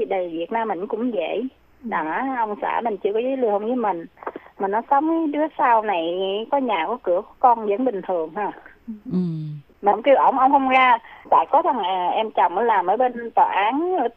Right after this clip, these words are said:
Speaker 1: ở đó đó. Mình phải tự về quê ổng nghe. Đặng mình làm giấy ly hôn bên quê ổng, chứ mình làm trên mình là người ta không chịu đó. Tại vì ông xã mình ở đâu mình phải về đó.
Speaker 2: Ồ, trời ơi, cực vậy hả?
Speaker 1: Ừ.
Speaker 2: Ừ. Em hỏi nghe,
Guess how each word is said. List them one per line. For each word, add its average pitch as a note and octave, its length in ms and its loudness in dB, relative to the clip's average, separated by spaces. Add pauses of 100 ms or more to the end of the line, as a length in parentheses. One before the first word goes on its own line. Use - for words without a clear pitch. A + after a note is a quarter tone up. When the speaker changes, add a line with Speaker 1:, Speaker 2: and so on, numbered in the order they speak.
(120)
Speaker 1:
ở F#3 180 -6
đó C4 200 2
đó. E4 100 -2 (480)
Mình A3 300 6
phải A#3+ 100 4 (100)
tự G3 340 8
về F#3 300 4
quê A#3+ 300 6
ổng F3+ 400 2
nghe. C4+ 220 4 (160)
Đặng G3 200 -4
mình G#3+ 140 2
làm F#3+ 240 0
giấy C4 260 2 (440)
ly A#3+ 100 4 (100)
hôn A#3+ 280 4
bên A#3+ 200 2
quê A#3 140 4
ổng, D#3+ 340 0
chứ E4+ 80 0
mình C#4 200 0
làm F#3 220 0
trên B3 220 2
mình F#3 180 0
là F3+ 60 -2
người F3 100 -2
ta A3 200 0
không A#3 200 2
chịu F#3 300 2
đó. D4 160 4 (540)
Tại G3 180 8
vì B3 160 4 (220)
ông A#3+ 240 2
xã F#3 160 4
mình C4 140 2
ở G3+ 120 4
đâu B3+ 220 8
mình G3+ 160 0
phải A#3 100 6
về A3+ 220 6
đó. C4 340 8 (580)
Speaker 2:
Ồ, F#3+ 80 -6 (520)
trời D#3+ 180 -2
ơi, F3+ 140 -2
cực E3+ 220 0
vậy E3+ 120 0 (160)
hả? F#3 80 -2 (680)
Speaker 1:
Ừ. G#3 260 0 (120)
Speaker 2:
Ừ. F#3+ 300 -4 (380)
Em F#3+ 180 2
hỏi D#3 260 -2
nghe, F3+ 120 -4